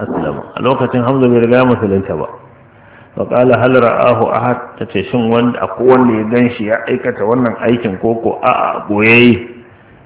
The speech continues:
Qala, ta ce, "Laqad i wallahi, laqad ra'ahu unas."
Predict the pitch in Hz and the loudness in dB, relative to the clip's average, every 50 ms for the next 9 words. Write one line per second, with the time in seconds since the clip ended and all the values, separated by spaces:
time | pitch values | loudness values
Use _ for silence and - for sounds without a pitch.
0 | - - - 90 98 110 110 110 98 - 107 107 101 - - 110 101 101 101 104 | -16 -8 -2 2 4 4 4 4 2 0 -2 -4 -4 -2 -2 -2 0 0 2 2
1 | 104 104 - - - 92 87 85 - 110 113 107 101 - - 104 120 120 120 120 | 0 0 -2 -4 -6 -8 -6 -4 -4 -4 -2 -4 -4 -6 -2 0 2 4 4 4
2 | 120 113 110 104 98 98 101 104 107 110 110 110 101 104 90 90 90 90 - 104 | 4 4 4 2 2 0 0 0 0 0 0 0 -2 -4 -4 -4 -6 -6 -6 -6
3 | 107 107 107 101 95 76 - 90 101 92 - 92 - - - 87 90 87 90 90 | -6 -4 -4 -4 -4 -4 -4 -4 -6 -6 -6 -8 -8 -6 -8 -6 -2 0 0 0
4 | - | 0